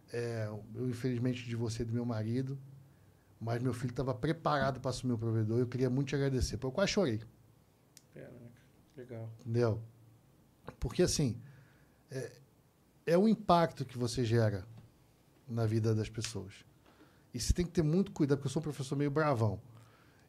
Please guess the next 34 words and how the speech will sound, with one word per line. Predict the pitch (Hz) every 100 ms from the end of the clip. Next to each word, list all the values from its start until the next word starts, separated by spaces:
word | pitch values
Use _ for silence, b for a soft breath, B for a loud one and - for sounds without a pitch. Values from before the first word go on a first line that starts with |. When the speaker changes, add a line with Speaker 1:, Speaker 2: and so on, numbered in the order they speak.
| -
Speaker 1:
Então, | 120 117 147
assim, | - 135 107 - - -
você | -
tem | 180
que | 180
ter | 185
muito | 185 185
cuidado, | 190 131 127 156 143 110 98 95 - - - _ _ _ -
porque | 117 - 139 131 127
eu | 123
até | 127 143
brinco | 147 151 151
com | 160
os | 151
alunos. | 147 117 113
Eu |
falei, | 113 131
"Eu | 113
tenho | 139
vários | 131 165 156
alunos | 127 143 147
que | -
são | 143
meus | 139
amigos | 143 139
pessoais, | - 143 - 127 101
mas | 110
quando | 113 170
eu | 175
tô | - 113 101 - - - _
travestido | 151 165 160 - 202 190
de |
professor | 170 156 135 -
Lassier, | 135 117 - 120 151